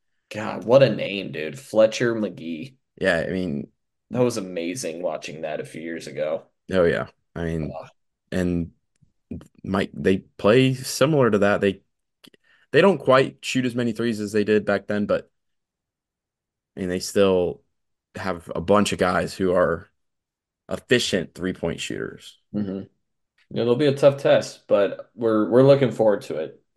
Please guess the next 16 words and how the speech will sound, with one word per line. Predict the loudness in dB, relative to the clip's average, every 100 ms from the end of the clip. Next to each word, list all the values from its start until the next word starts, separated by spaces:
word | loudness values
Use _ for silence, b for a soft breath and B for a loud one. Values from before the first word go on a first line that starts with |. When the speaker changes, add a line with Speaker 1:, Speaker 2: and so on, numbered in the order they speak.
| -8
Speaker 1:
Uh, | -4 -4
do | -2 4
you |
have | 6
anything | 6 2 2 2
else | 2 2
you | 0
wanna | 2 2 0 0
add | 2 0 0
before | -4 -6
we | -2
head | 0 2
out | 2
of | 0
here? | -2 -6 -12 _ _ _ _ _ _
Speaker 2:
Uh, | 0 4 6 6 6 6 4 4 0